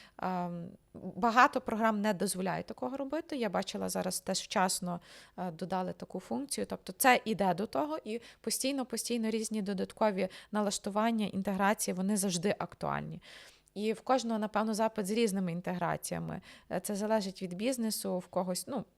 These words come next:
мільйон програм і мільйон інтеграцій можна зробити.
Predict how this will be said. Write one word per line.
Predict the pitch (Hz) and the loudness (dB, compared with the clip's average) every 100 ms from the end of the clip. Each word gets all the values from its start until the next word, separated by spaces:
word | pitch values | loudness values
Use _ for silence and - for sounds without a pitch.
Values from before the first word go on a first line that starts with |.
| _ | _
мільйон | - 214 226 220 226 | -8 -2 0 2 0
програм | - 214 226 254 | 0 0 2 0
і | 196 | -2
мільйон | 208 202 202 | -2 -2 -2
інтеграцій | 190 196 196 196 - 190 | -4 -4 -2 -2 -2 -4
можна | 190 190 | -2 -4
зробити. | 190 233 370 - | -4 -2 -2 -4